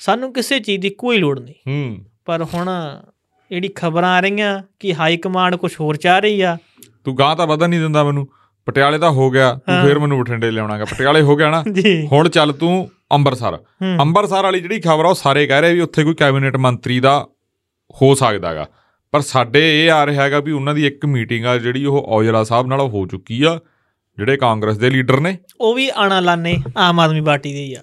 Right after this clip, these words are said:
Speaker 2: ਹੈਂ? ਤੇ ਪਰ ਜਿਹੜੀ ਇਹ ਸਾਰੀ ਟਸਲ ਆ, ਇਹ ਅਨੰਦਪੁਰ
Speaker 1: ਤੁਸੀਂ ਇਹ ਦੇਖੋ ਨਾ, ਚਲੋ ਹੁਣ ਤੁਹਾਡੇ ਗੱਲ ਕਰ ਲੈਣਾ ਮੈਂ, ਬਿੱਟੂ ਸਾਹਿਬ ਹੋਣ ਜਾਂ ਔਜਲਾ ਸਾਹਿਬ ਹੋਵੇ, ਔਜਲਾ ਸਾਹਿਬ ਨੂੰ ਲੈ ਕੇ ਤਾਂ ਕਾਂਗਰਸ ਸ਼ਰੇ-, ਸ਼ਰੇਆਮ ਬੋਲਦੇ ਆ ਇਹ ਗੱਲ
Speaker 2: ਹੂੰ।
Speaker 1: ਕਿ ਔਜਲਾ ਸਾਹਿਬ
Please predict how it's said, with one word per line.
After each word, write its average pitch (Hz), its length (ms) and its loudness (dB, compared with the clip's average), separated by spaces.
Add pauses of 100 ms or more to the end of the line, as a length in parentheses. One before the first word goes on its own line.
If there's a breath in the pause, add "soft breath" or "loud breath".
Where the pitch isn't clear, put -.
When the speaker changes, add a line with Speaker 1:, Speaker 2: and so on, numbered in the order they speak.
(140)
Speaker 2:
ਹੈਂ? 165 200 2 (380 soft breath)
ਤੇ 139 960 4 (580)
ਪਰ 135 120 0
ਜਿਹੜੀ 135 280 0
ਇਹ 196 100 6
ਸਾਰੀ 151 260 2
ਟਸਲ 143 280 2
ਆ, 151 60 4
ਇਹ 160 60 4
ਅਨੰਦਪੁਰ 156 420 4 (1900 soft breath)
Speaker 1:
ਤੁਸੀਂ 208 360 -8
ਇਹ 226 80 -4
ਦੇਖੋ 170 360 -4
ਨਾ, 202 120 -4
ਚਲੋ 180 260 -4
ਹੁਣ 190 180 -4
ਤੁਹਾਡੇ 175 280 -4
ਗੱਲ 175 140 -2
ਕਰ 156 160 -4
ਲੈਣਾ 127 240 -10
ਮੈਂ, 123 160 -18 (640)
ਬਿੱਟੂ 175 340 -2
ਸਾਹਿਬ 175 360 2
ਹੋਣ 196 220 -2 (400)
ਜਾਂ 208 160 2
ਔਜਲਾ 143 320 -2
ਸਾਹਿਬ 143 280 -12
ਹੋਵੇ, 139 240 -18 (800 soft breath)
ਔਜਲਾ 214 460 4
ਸਾਹਿਬ 214 400 2
ਨੂੰ 254 160 -4
ਲੈ 190 180 4
ਕੇ 226 160 0
ਤਾਂ 254 220 -2
ਕਾਂਗਰਸ 202 500 0
ਸ਼ਰੇ-, 202 240 0
ਸ਼ਰੇਆਮ 208 480 2
ਬੋਲਦੇ 185 380 4
ਆ - 20 4
ਇਹ 220 80 2
ਗੱਲ 160 260 2
Speaker 2:
ਹੂੰ। - 680 -16
Speaker 1:
ਕਿ 208 160 2
ਔਜਲਾ 190 500 4
ਸਾਹਿਬ 190 400 2